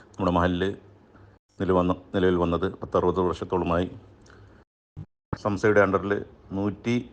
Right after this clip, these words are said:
എഴുപതോളം കുട്ടികൾ നമ്മുടെ മദ്രസയിൽ പഠിക്കുന്നുണ്ട്. അഞ്ച് പത്തോളം ഉസ്താദുമാരും നമ്മുടെ മദ്രസയിലുണ്ട്. കഴിഞ്ഞ അധ്യയന വർഷം ഒൻപത് ടോപ്ലസും അതുപോലെ തന്നെ ഡിസ്റ്റിങ്ഷനും ഫസ്റ്റ് ക്ലാസ്സൊക്കെ കിട്ടി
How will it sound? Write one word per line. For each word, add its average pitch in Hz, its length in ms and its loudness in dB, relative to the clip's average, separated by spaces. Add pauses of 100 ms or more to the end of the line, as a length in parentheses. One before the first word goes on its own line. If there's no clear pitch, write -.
(120)
എഴുപതോളം 104 440 4
കുട്ടികൾ 95 380 0 (400)
നമ്മുടെ 92 200 0
മദ്രസയിൽ 87 440 -4
പഠിക്കുന്നുണ്ട്. 85 560 -2 (320)
അഞ്ച് 90 180 -2
പത്തോളം 90 400 2 (160)
ഉസ്താദുമാരും 85 640 2 (440)
നമ്മുടെ 87 240 0
മദ്രസയിലുണ്ട്. 85 600 -2 (720)
കഴിഞ്ഞ 92 300 2
അധ്യയന 95 280 4
വർഷം 95 300 -2 (2250)
ഒൻപത് 110 460 8
ടോപ്ലസും 104 460 2 (720)
അതുപോലെ 98 320 0
തന്നെ 95 220 0 (160)
ഡിസ്റ്റിങ്ഷനും 101 540 -4 (1300)
ഫസ്റ്റ് - 200 0
ക്ലാസ്സൊക്കെ 101 400 4
കിട്ടി 95 240 -4